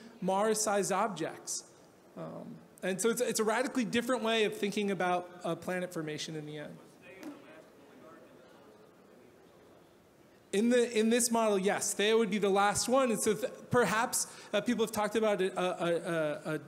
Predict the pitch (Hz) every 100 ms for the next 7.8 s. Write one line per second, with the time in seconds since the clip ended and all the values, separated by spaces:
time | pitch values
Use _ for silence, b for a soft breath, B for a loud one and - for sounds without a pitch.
0 | - 170 170 202 220 214 220 220 208 -
1 | 214 226 220 233 233 B B 175 160 156
2 | 165 156 220 214 226 214 202 202 208 202
3 | 185 175 - 190 196 175 170 202 202 190
4 | - 170 170 175 175 175 185 208 233 240
5 | - B B - 240 240 226 226 220 226
6 | 247 220 - 190 - 185 214 - 196 175
7 | 175 - 214 214 202 185 180 -